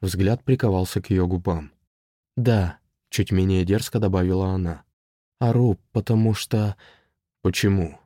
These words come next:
Рука его незаметно легла ей на пояс. «Потому что». Она замялась, набираясь решимости, и неожиданно для самой себя выпалила: «Потому что люблю». Смешалась, стиснула зубы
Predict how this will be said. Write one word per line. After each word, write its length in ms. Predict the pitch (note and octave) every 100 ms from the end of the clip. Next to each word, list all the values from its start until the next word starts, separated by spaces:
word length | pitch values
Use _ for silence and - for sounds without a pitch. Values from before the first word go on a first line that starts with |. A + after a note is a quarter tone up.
| _ _ _ -
Рука 340 | - F2 G2+
его 200 | A#2 G#2+
незаметно 540 | G2+ F2+ F2+ A2+ C#3 C3
легла 320 | A#2+ G2+ F#2
ей 160 | F#2 F#2
на 120 | F2+
пояс. 520 | - F2+ D#2 - - _ _ _ _ _ -
«Потому 420 | B2 B2 B2 A#2
что». 440 | - - A2+ G#2 - _ _ _ _ _
Она 280 | - F2+ B2
замялась, 540 | A2 F#2 F#2 G#2 G2+ G#2
набираясь 500 | F#2+ G2+ G2 F#2 G#2
решимости, 720 | G2 G#2 G2 F2+ - F2+ - _ _
и 140 | - F#2
неожиданно 680 | F2+ F2 F2+ A2 B2 A2+
для 140 | G#2 G#2
самой 300 | - G2 F#2
себя 440 | - F2 F#2 G#2 _ _
выпалила: 680 | G2 F#2+ - F2+ E2 D2+ - _ _ _
«Потому 340 | A#2+ A#2+ A#2
что 200 | A2+ -
люблю». 480 | A#2+ A2+ A2 G2 E2 - _ _ _ _
Смешалась, 800 | - F#2+ F2 - F#2 G2+ F#2+ - _ -
стиснула 580 | - - C3 B2 G2+ F2
зубы 400 | F#2+ F#2+ G2+